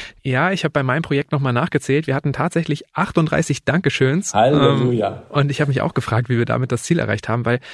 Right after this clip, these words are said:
Speaker 1: mich hat's jetzt ehrlich gesagt im Nachhinein auch ziemlich erschlagen. Aber halten wir nochmal fest, ähm, eine klare Message ist auf jeden Fall wichtig, sympathisch sollte es sein, durchdacht und fokussiert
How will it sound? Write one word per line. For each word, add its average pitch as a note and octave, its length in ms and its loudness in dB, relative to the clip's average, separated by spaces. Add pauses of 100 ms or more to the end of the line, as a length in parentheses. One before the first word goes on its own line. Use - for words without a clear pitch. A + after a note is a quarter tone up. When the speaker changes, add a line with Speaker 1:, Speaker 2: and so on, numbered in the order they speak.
(480)
Speaker 1:
mich C#3+ 180 0
hat's E3+ 160 -2
jetzt - 220 0
ehrlich D#3 180 0
gesagt B2+ 240 0
im A#2 80 -2
Nachhinein B2 360 0
auch C3 160 -4
ziemlich G2 420 -4
erschlagen. F2+ 580 -4 (520)
Aber B2 160 0
halten E3 180 0
wir D3 60 0
nochmal B2+ 200 0
fest, - 340 -2 (120)
ähm, C3 280 0 (280)
eine C#3+ 140 0
klare C#3 300 2
Message F#3 300 0
ist G3 100 -6
auf F#3 140 -2
jeden F#3+ 160 2
Fall F3 180 -2
wichtig, F#3 420 0
sympathisch D3+ 380 -2
sollte D#3 220 0
es D3 100 -6
sein, C#3 240 -2
durchdacht - 680 -4
und B2+ 280 -6
fokussiert - 680 -2